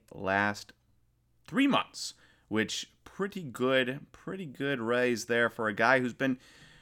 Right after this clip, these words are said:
relatively disrespected in the card market within the last, uh,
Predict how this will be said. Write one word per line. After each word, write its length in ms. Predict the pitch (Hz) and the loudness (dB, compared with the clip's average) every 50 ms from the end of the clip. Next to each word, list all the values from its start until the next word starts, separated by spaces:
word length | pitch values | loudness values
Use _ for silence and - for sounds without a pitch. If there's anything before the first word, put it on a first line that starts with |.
| - - - _ _ _ | -20 -20 -20 _ _ _
relatively 540 | - 196 254 330 403 359 - 302 254 240 240 | 4 6 6 6 6 4 0 0 2 2 0
disrespected 1000 | 175 160 214 202 175 180 165 - - - - 190 185 175 170 - 151 127 117 123 - | 2 2 2 2 2 0 -2 0 0 2 4 6 6 6 6 4 4 4 4 2 0
in 200 | - 147 143 135 | 0 2 2 2
the 100 | 131 127 | 2 0
card 340 | - - 147 143 139 131 120 | 0 2 4 6 6 6 6
market 400 | 127 123 120 113 107 120 101 - | 6 4 4 4 2 0 0 0
within 320 | 113 117 110 - 117 110 | 0 -2 -2 -2 -6 -4
the 60 | 110 | -2
last, 540 | 107 110 110 107 104 104 101 - - - - | 0 2 4 4 4 2 0 -2 -8 -6 -2
uh, 400 | 110 104 101 101 101 98 98 98 | 0 2 4 4 4 4 2 0